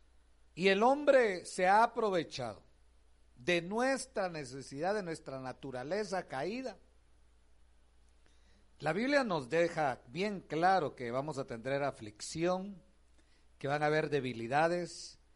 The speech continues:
que van a haber pruebas y de tentaciones. Por eso yo, en el, si le tenemos que poner un nombre a este tema,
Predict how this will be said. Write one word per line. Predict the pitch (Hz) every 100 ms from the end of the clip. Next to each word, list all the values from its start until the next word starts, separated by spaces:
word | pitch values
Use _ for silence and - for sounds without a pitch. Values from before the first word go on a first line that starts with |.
| _ _ _ -
que | 143
van | 151
a |
haber | 151 156 151
pruebas | - 160 175 165 147
y | 135
de | 117
tentaciones. | 120 117 117 - 220 214
Por | - 160
eso | 175 185
yo, | 170 180 180 165 - - -
en | - 131 131
el, | 120
si | -
le | 139
tenemos | 131 139 175
que | -
poner | 185 180 180
un | 180
nombre | 180 180 175
a |
este | 170 185
tema, | 175 151 147